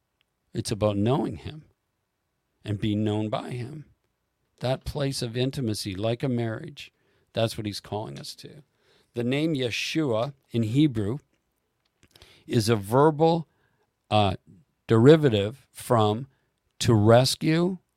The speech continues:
or to deliver. Among the Jews of the sec-, Second Temple period,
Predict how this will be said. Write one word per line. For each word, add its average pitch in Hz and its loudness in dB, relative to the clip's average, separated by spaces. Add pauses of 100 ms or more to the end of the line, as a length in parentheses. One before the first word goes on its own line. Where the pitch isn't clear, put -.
(340)
or 117 4
to 110 -2
deliver. 104 0 (1700)
Among 123 6
the 120 4
Jews 139 2
of 127 0
the 101 2
sec-, 160 0 (160)
Second 160 0
Temple 147 -2
period, 90 -8